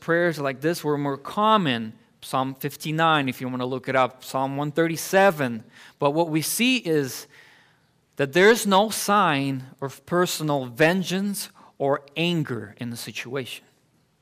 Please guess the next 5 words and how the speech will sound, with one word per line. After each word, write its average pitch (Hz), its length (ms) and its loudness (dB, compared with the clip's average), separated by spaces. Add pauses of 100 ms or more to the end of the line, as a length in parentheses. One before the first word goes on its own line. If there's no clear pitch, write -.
(500)
Instead, 185 640 4
what 165 180 2
Nehemiah 180 480 4 (180)
prays 226 380 2
for 151 500 0